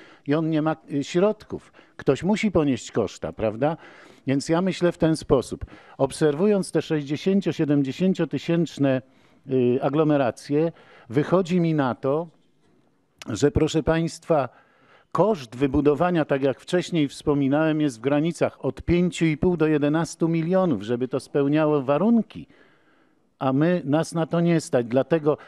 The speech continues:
ja napisałem ten list intencyjny do pana starosty wtedy, żeby w porozumieniu po prostu z Urzędem Miasta, z Rawą Mazowiecką, z Opocznem, żebyśmy po prostu skonsultowali, czy wspólnymi siłami nie otworzymy tego typu obiektu, bo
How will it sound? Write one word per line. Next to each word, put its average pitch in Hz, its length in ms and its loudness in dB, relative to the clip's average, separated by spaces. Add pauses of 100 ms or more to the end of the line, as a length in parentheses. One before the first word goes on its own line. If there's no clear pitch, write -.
(120)
ja 143 120 2
napisałem 170 580 0
ten 143 220 2
list 170 240 -4
intencyjny 160 680 0
do 143 100 0
pana 143 260 0
starosty 139 580 0
wtedy, 135 440 -2 (280)
żeby 147 260 -2
w - 80 -14
porozumieniu 170 760 2
po 139 140 0
prostu 127 400 -2
z 110 60 -6
Urzędem 147 480 0
Miasta, 165 540 0 (200)
z 107 100 -8
Rawą 165 300 2
Mazowiecką, 135 720 0
z 120 80 -2
Opocznem, 156 540 0
żebyśmy 139 440 -2
po 135 160 -2
prostu 127 420 -2 (160)
skonsultowali, 170 960 0
czy - 160 -6
wspólnymi 165 560 0
siłami 185 460 -2
nie 143 160 0
otworzymy 117 540 -4
tego 110 240 -4
typu 123 280 -6
obiektu, 113 460 -4
bo 135 180 -2